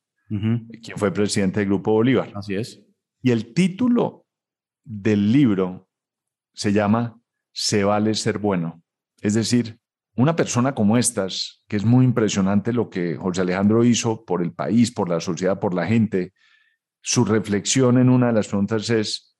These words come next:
Speaker 2: "¿Se vale ser bueno?". Y me parece que eso tiene un valor muy grande.
Speaker 1: Es una reflexión muy, muy interesante, pero tiene que ver, eh, precisamente con,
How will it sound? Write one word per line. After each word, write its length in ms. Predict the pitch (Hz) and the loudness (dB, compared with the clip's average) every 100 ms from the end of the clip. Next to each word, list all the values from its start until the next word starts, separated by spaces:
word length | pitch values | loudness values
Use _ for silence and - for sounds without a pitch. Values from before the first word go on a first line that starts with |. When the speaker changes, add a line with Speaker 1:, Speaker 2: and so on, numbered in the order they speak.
| - | -10
Speaker 2:
"¿Se 200 | - 107 | 0 2
vale 280 | 101 98 104 | 2 0 -2
ser 180 | 107 | -2
bueno?". 400 | 98 101 85 80 - _ - | -2 -2 -2 -6 -12 _ 0
Y 100 | 107 | 2
me 120 | 98 | 2
parece 380 | 98 98 101 104 | 2 0 -2 -2
que 120 | 113 | -2
eso 200 | 101 104 | -2 -2
tiene 220 | 110 104 | 2 4
un 80 | 104 | 4
valor 260 | 101 101 | 4 2
muy 140 | 101 101 | 0 0
grande. 320 | 95 85 80 _ _ _ _ _ _ - | -2 -4 -8 _ _ _ _ _ _ -6
Speaker 1:
Es 220 | 110 110 | -4 0
una 180 | 147 151 | 0 2
reflexión 500 | 147 117 110 117 110 | 0 -2 -2 -2 2
muy, 260 | 127 135 | 2 2
muy 240 | 131 120 123 | 0 0 0
interesante, 420 | 123 120 104 110 | 0 -2 -2 -2
pero 140 | 131 | -4
tiene 240 | 110 104 101 | -2 -4 -2
que 100 | 117 | -2
ver, 220 | 101 104 | 0 -2
eh, 240 | 123 117 | -4 -6
precisamente 640 | - 120 113 127 123 117 131 | -6 -6 -2 -2 -2 -4 -6
con, 520 | - 113 90 85 - | -6 -4 -4 -8 -14